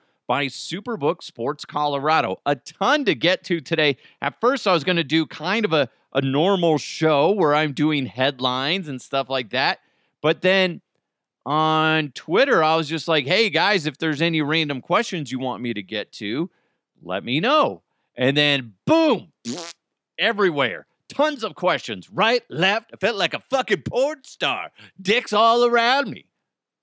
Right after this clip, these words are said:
And it's, the dicks are you. <laughs> Wait. <laughs> Wait. Oh, that sounds gross. Ah! <laughs> I shoulda, I shoulda thought that, that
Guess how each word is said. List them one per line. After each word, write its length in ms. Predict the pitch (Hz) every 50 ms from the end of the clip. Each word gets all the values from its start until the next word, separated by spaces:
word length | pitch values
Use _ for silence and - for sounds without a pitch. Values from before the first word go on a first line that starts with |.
| _ _ _ _ -
And 140 | 120 147 160
it's, 220 | 156 131 - - _ _ _ -
the 140 | 131 131
dicks 380 | 117 107 151 208 247 240 - -
are 80 | 151 143
you. 520 | 151 190 262 294 320 320 285 180 - - _ _ _ _ _ _ _ - - - - - 855 880 _ _ _ _ _ _ _ -
<laughs> 80 | 233 - _ _ _ _ _ _ _ -
Wait. 320 | 131 156 151 117 - - _ _ - - - _
<laughs> 220 | _ _ _ -
Wait. 320 | 160 160 160 160 160 - - -
Oh, 200 | 151 160 156 143
that 160 | 151 156 -
sounds 260 | 196 185 165 127 113
gross. 400 | - 117 143 170 156 - - - _ _ _ _ -
Ah! 640 | - 190 247 247 247 240 220 226 220 214 202 170 - - _ _ _ 240 - _ - - _ _ _ _ _ _ _ _ _ _ _ _ _ _ _ _ -
<laughs> 60 | - _ _ _ - - - _ _ _ - - _ _ _ _ _ _ _ _ _ _ _ _ _ _ _ _ _ _ _ _ _ _ _ _ _ 403 - - 403 _ _ 381 349 _ _ _ 311 _ _ _ _ _ _ _ _ _ _ _ _ _ _ _ -
I 40 | 147
shoulda, 320 | - - 196 180 185 156 - -
I 120 | 151 156
shoulda 360 | - - 220 202 180 180 160
thought 360 | - - 139 139 143 - -
that, 240 | 135 127 127 127 - _ _ _ _ _ _ _ -
that 320 | 110 120 131 135 131 -